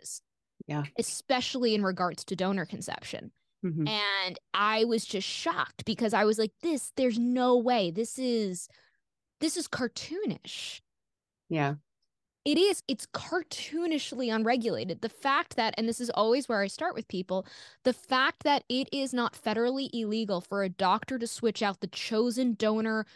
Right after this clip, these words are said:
Speaker 1: sperm or eggs with their own. That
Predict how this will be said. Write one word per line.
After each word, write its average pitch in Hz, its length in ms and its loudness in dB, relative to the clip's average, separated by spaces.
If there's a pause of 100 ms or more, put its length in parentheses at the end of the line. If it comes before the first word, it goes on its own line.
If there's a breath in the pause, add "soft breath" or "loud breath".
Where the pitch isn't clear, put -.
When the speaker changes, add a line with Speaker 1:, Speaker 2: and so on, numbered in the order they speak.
(140 soft breath)
Speaker 1:
sperm 208 840 0
or 208 260 2
eggs 196 600 2 (1000)
with 277 380 0
their 294 340 6 (140)
own. 254 580 2 (1800)
That 254 320 4